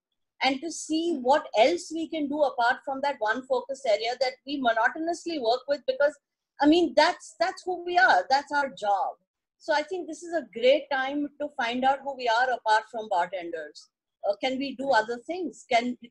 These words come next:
uh, we have so many different things that we like, our hobbies. And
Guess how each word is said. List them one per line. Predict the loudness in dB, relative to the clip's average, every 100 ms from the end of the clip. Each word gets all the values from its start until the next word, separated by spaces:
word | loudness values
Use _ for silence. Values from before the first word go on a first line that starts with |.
| -8
uh, | -8 -8 _
we | -8 -4
have | 0 -2
so | -2 -2 -2 0
many | 0 0 -2
different | -6 -6 -4 -6
things | -4 -4 -2
that | -4 -4
we | -8 2
like, | 4 4 0 -6 2
our | 4 4
hobbies. | 2 0 -4 -14 -16 -20 _ _ _ _ _ 0
And | 2